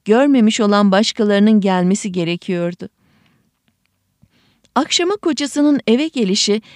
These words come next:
birlikte yenecek akşam yemeğindeki, filmlerden aklında kalmış ev kadınlığı ve mutlu yuva sahneleri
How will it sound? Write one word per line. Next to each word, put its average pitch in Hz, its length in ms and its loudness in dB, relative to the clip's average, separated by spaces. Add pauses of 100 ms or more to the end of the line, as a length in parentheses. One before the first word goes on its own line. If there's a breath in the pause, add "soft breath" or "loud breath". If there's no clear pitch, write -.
(160 soft breath)
birlikte 247 340 -2
yenecek 247 540 -2
akşam 254 420 -2
yemeğindeki, 180 760 -2 (280 soft breath)
filmlerden 302 720 0
aklında 262 460 -4
kalmış 208 540 -2
ev 294 140 -2
kadınlığı 202 640 -2 (320 loud breath)
ve 294 120 2
mutlu 269 440 0
yuva 311 300 -4
sahneleri 202 680 -2